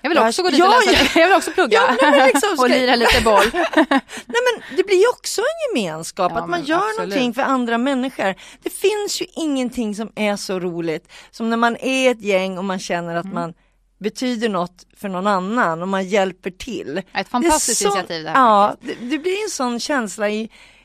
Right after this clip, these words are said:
Speaker 2: i magen på något sätt när
Speaker 1: Ja.
Speaker 2: man, när man kan hjälpa andra.
Speaker 1: Så att har ni en, eh, sju, åttaårig kille eller tjej som, eh, är lite nyfiken på det här med fotboll, så tycker jag, om ni bor i närheten, att ni ska dra dit på söndagar.
Speaker 2: Mm, och jag tycker att andra klubbar ska ta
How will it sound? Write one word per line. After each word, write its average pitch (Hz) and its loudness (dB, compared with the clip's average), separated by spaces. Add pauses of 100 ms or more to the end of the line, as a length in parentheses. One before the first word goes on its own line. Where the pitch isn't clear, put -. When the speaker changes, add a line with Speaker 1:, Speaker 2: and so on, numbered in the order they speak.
Speaker 2:
i 247 -2
magen 285 2 (100)
på 427 -4
något - -4
sätt 175 -6
när 185 -6
Speaker 1:
Ja. 175 -6
Speaker 2:
man, 170 -8 (160)
när 240 -6
man 202 -4
kan 208 -4
hjälpa 170 -2
andra. 135 -6 (500)
Speaker 1:
Så - -6
att 247 -6
har 427 0
ni 403 0 (260)
en, 247 0
eh, 226 -4
sju, 226 -6
åttaårig 175 -6 (220)
kille 170 -8
eller 160 -8
tjej 160 -10
som, 156 -14
eh, - -14 (140)
är 180 -18
lite 160 -16
nyfiken 190 -10
på 240 -12
det 202 -6
här 151 -8
med 156 -12
fotboll, 151 -16
så 170 -12
tycker - -6
jag, 151 -2
om 175 -8
ni 165 -8
bor 151 -12
i 151 -14
närheten, 147 -14
att 147 -18
ni 143 -18
ska - -14
dra 185 -12
dit 320 -4
på 294 -10
söndagar. - -10
Speaker 2:
Mm, 190 -6
och 208 -2
jag 269 2
tycker 185 -6
att 180 -6
andra 175 -6
klubbar 156 -6
ska - -12
ta - -10